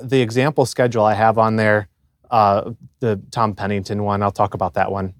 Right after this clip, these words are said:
why I chose that one. I'm not saying that that one is the ideal schedule, that you guys should all do that. I'm just saying it's an example of someone's pastoral schedule. I think he has some interesting categories. But yeah, I, that, that is a good one. I think that that's a good representation, too, of, I think,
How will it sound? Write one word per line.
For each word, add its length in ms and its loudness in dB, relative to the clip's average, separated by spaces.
why 140 0
I 40 0
chose 300 -4
that 140 -2
one. 240 -4
I'm 100 2
not 160 4
saying 200 0
that 100 0
that 200 4
one 160 0
is 260 -2
the 140 0
ideal 300 -2
schedule, 600 -4
that 140 2
you 180 4
guys 260 4
should 140 2
all 120 6
do 220 4
that. 180 6
I'm 120 2
just 160 -4
saying 160 0
it's 100 -6
an 80 -2
example 380 2
of 100 0
someone's 680 0
pastoral 400 2
schedule. 320 -2
I 80 -2
think 160 -4
he 80 -2
has 160 2
some 260 -6
interesting 440 -6
categories. 720 -4
But 80 -2
yeah, 160 6
I, 200 4
that, 320 4
that 160 6
is 140 4
a 40 6
good 120 4
one. 100 4
I 60 2
think 180 2
that 240 2
that's 160 -2
a 60 2
good 140 4
representation, 720 0
too, 200 4
of, 100 2
I 60 4
think, 320 -2